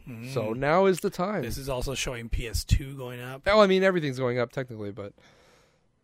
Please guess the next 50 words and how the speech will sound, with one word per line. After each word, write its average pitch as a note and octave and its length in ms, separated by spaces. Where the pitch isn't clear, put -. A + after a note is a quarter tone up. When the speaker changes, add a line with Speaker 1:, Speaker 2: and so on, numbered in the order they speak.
Speaker 1:
surprising D3+ 560
that C3 160
three A2+ 160
sixty A2 280
is G#2 60
Speaker 2:
Oh, A2+ 60
Speaker 1:
going G2+ 220
Speaker 2:
so G2+ 60
Speaker 1:
up. - 60
Speaker 2:
three F#3+ 140
sixty G#3 400
isn't D#3 220
showing C#3 540
really C#3+ 280
going B2+ 280
up A#2 120
much B2 280
at G#2+ 80
all, G#2+ 280
Speaker 1:
Really? D3+ 260
Speaker 2:
according A2 240
to G#2 60
this G2+ 280
graph. G#2 580
But A2 220
Speaker 1:
Some F3 220
of F#3 40
the D#3+ 60
stuff C#3+ 200
I've C3 100
looked B2 200
up, B2+ 120
I'm G#2+ 80
just G2+ 160
like, G#2 140
"Really? G#3+ 640
It's C3+ 180
worth C3+ 200
that D#3 200
much?" D#4 320
So, G#2+ 200
Speaker 2:
like, C3+ 200
original E3+ 400
Xbox A#2 480
shows G#2+ 260
more G#2 480
in D#3+ 100
the A#2+ 80
past G#2+ 420
year. G2+ 360